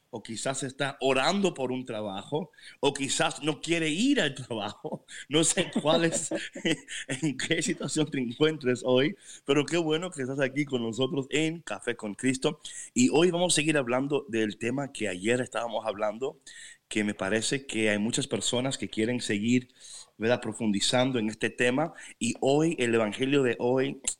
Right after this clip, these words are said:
Dios mío, el Señor nos sigue recordando que Él es el buen pastor y que no hay nada ni nadie que puede cambiar eso. Y qué bueno saber, patrona, ¿verdad? Que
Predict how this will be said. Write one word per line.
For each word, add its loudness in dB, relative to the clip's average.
Dios 0
mío, 2
el 0
Señor 0
nos -4
sigue -2
recordando 0
que -6
Él 2
es 0
el -6
buen 0
pastor 0
y -2
que -2
no 0
hay 2
nada 0
ni 0
nadie 0
que -10
puede 0
cambiar 0
eso. 0
Y 0
qué 6
bueno 4
saber, 4
patrona, 0
¿verdad? 2
Que -2